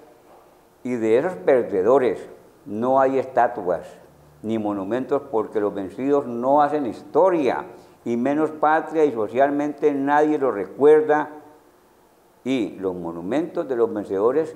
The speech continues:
no retratan emociones, sino estados, y son la forma soberbia de expresión de los vencedores. Pero sea como sea,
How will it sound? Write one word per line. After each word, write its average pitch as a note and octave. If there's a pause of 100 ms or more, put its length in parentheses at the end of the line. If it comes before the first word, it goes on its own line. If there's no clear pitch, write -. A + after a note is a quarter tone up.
no B2
retratan C#3
emociones, B2
sino G2+
estados, C3+ (400)
y G#2
son A#2+
la C3+
forma C3 (1200)
soberbia B2
de A#2
expresión G#2+
de G#2
los F2+
vencedores. F2+ (1200)
Pero F#2+ (300)
sea A#2
como A#2+
sea, C3+